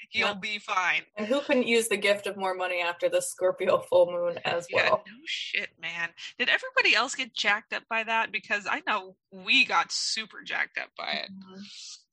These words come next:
Speaker 1: How did it manifest for you, Grace?
Speaker 2: Oh my God. I just felt like I was carrying around a giant bag of rocks.
Speaker 1: Yeah, that sounds pretty, that sounds pretty accurate. For me, usually whenever there's a full moon, I'm, like, really just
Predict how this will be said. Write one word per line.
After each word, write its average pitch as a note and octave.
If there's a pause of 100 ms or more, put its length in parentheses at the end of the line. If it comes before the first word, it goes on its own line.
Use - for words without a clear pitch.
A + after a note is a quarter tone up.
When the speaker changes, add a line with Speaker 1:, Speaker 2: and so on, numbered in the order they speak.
Speaker 1:
How F4
did A4+
it D4+
manifest C4+
for G3+
you, G3+
Grace? - (920)
Speaker 2:
Oh G3
my F3+ (100)
God. F3 (600)
I F3+
just F#3
felt F3+
like F3
I F3+
was F#3
carrying F3+
around F3+
a F3+ (380)
giant F3
bag F3
of F3
rocks. E3 (840)
Speaker 1:
Yeah, - (200)
that G#3
sounds F3
pretty, D#3+ (320)
that -
sounds -
pretty -
accurate. - (640)
For A#3+
me, C4
usually A#3
whenever F3+
there's F#3
a F#3
full F#3+
moon, F#3
I'm, F#3+
like, F#3+
really F3+
just F3+